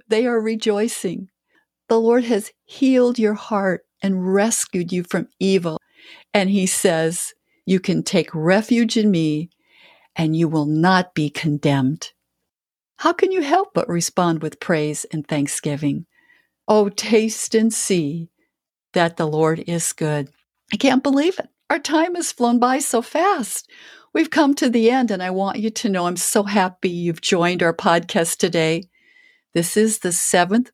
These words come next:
podcast in the series, Wrap Yourself in Joy, and it goes along with the fifth chapter of my book, Wrap Yourself in Joy.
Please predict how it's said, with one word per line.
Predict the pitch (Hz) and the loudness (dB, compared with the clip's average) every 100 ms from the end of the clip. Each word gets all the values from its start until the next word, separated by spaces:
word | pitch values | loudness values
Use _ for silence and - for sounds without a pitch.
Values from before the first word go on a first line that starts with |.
| - | -18
podcast | - 214 196 190 220 175 180 - - | -2 2 2 0 0 0 0 -4 -4
in | 185 190 | -2 0
the | 214 | 0
series, | - 180 160 156 165 170 - - - - | 0 0 0 0 -2 -4 -6 -16 -20 -2
Wrap | 165 165 170 | 2 2 2
Yourself | 220 214 185 196 226 | -2 0 -2 0 0
in | |
Joy, | 214 170 147 151 147 - | 0 0 -4 -4 -6 -6
and | 165 | -6
it | 147 | -6
goes | - 156 160 | -4 -2 -2
along | 190 160 147 151 - - - | -2 -2 -4 -6 -12 -16 -2
with | 240 | 0
the | 262 | 2
fifth | 254 - 208 - | 0 2 0 0
chapter | - 170 151 - 160 151 | 0 0 0 -4 -4 -4
of | 170 160 | -4 -2
my | 156 | -2
book, | 160 160 139 - | 0 0 -2 -2
Wrap | 147 135 | -2 0
Yourself | 151 - 143 139 | -2 0 0 -2
in | 147 | -4
Joy. | - 147 147 | -2 -2 -2